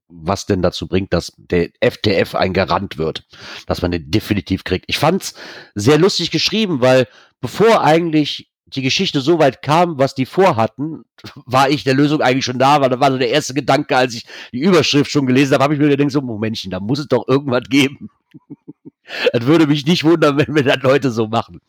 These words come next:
Und zwar hatte eine kleine Geschichte geschrieben, halt, wie das halt so ist, ne, dass man, ähm, der Publish kommt rein,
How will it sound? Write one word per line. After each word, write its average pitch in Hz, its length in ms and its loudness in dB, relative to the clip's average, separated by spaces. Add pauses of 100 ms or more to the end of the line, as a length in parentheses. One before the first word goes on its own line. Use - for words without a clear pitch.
(680)
Und 123 180 -2
zwar 151 420 2 (220)
hatte 143 180 2
eine 180 140 2
kleine 165 320 4
Geschichte 160 420 0
geschrieben, 147 480 2
halt, 135 160 4
wie 139 80 2
das 127 140 2
halt 117 180 2
so - 140 -10
ist, 123 300 -2
ne, 127 220 6
dass 120 200 2
man, 104 320 -4
ähm, 98 580 -6
der 123 100 -2
Publish 139 460 0
kommt 107 240 0
rein, 147 380 4